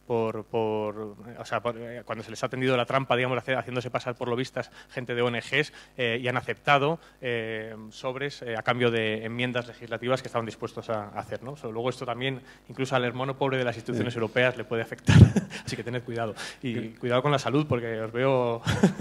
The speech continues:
Speaker 1: <laughs> Venga.
Speaker 2: Gra-, muchas gracias. Voy
Speaker 1: Gracias.
Speaker 2: a dar alguna palabra más y después un turno a la mesa, a cualquiera de la mesa que quiera.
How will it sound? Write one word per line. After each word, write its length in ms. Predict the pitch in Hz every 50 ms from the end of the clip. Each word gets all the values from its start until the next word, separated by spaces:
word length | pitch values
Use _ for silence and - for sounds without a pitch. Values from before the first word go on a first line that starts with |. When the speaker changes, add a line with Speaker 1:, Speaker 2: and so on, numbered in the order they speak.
| - - 180 -
Speaker 1:
<laughs> 640 | - - - - 190 - 196 220 240 247 247 - -
Venga. 300 | 143 143 143 131 135 139
Speaker 2:
Gra-, 420 | 139 156 156 165 175 156 180 - -
muchas 360 | 135 147 143 - 165 160 156
gracias. 300 | 165 180 170 175 190 165
Voy 160 | - 175 185
Speaker 1:
Gracias. 100 | 202 202
Speaker 2:
a 140 | 190 196 190
dar 60 | 185
alguna 400 | 180 175 170 180 180 180 170 -
palabra 360 | 165 165 165 170 165 160 160
más 220 | 160 165 165 156 156
y 60 | 156
después 360 | 147 139 - - 151 143 -
un 120 | 151 135 135
turno 260 | 147 143 135 139 135
a 40 | 135
la 120 | 135 131
mesa, 280 | 135 143 143 - 139 131
a 20 |
cualquiera 400 | 131 131 123 117 - 135 131 135
de 80 | 135 131
la 100 | 131 127
mesa 300 | 131 123 - 135 123 131
que 100 | 123 120
quiera. 540 | - 127 120 113 113 113 113 107 104 104